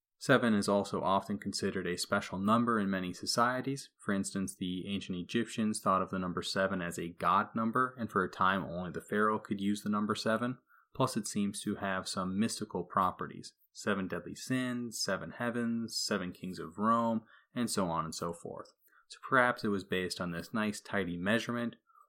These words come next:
or perhaps it was based on wanting to honor the mystical number seven by having it be the length of a measurement.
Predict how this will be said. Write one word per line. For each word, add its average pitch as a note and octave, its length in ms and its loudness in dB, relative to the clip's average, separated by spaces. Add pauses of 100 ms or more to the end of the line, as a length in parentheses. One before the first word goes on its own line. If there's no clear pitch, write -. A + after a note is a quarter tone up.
or C#3 200 2
perhaps G#2+ 380 2
it G2+ 40 2
was F#2+ 120 0
based F2 460 -2
on E2+ 240 0
wanting E2+ 300 -2
to - 160 -6
honor E2+ 360 -2
the E2+ 120 -6
mystical F2+ 440 -6
number E2+ 320 -4
seven G#2+ 520 2
by F2+ 280 -2
having F2 300 -2
it E2+ 140 -10
be F2 100 -2
the E2+ 80 -6
length E2 380 -6
of - 100 -18
a E2+ 40 -8
measurement. D#2+ 560 -10